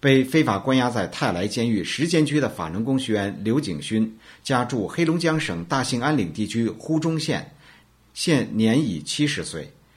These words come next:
现在监狱未达到强制转化目的，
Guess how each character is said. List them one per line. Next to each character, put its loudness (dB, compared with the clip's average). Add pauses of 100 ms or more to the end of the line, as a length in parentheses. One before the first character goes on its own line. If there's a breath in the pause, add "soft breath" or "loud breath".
(280 soft breath)
现 4
在 2
监 0
狱 2
未 2
达 -4
到 2
强 -2
制 -2
转 -2
化 -2
目 2
的， -6